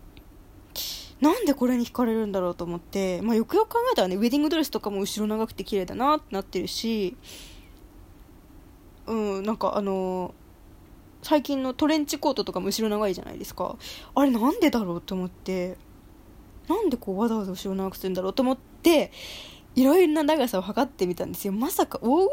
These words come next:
金比とかじゃないのと思ったらそうだったの。ドンピシャだった。えっとね、横から見た時に、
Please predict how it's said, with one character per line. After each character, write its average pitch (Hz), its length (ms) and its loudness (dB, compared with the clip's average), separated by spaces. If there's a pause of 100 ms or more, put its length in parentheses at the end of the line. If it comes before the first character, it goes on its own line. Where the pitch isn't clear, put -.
(100)
金 339 80 2
比 247 100 -2
と 208 100 -6
か 196 140 -2
じ 185 80 -6
ゃ 185 60 -4
な 240 160 -2
い 214 80 -2
の 233 120 0
と 330 220 2
思 320 120 2
っ 370 40 -6
た - 220 -4
ら 320 100 4
そ - 140 0 (160)
う - 20 4
だ 403 80 4
っ - 40 -6
た - 140 2
の。 220 140 -2
ド 311 160 6
ン 427 80 -4
ピ - 80 0
シ 466 100 2
ャ 427 40 6
だ 415 60 2
っ - 60 -20
た。 - 200 2 (1040)
え 220 120 0
っ - 40 -4
と - 100 -10
ね、 185 220 -2 (760)
横 285 220 4
か 453 80 6
ら 427 60 8
見 415 60 0
た 370 80 2
時 214 200 0
に、 190 340 0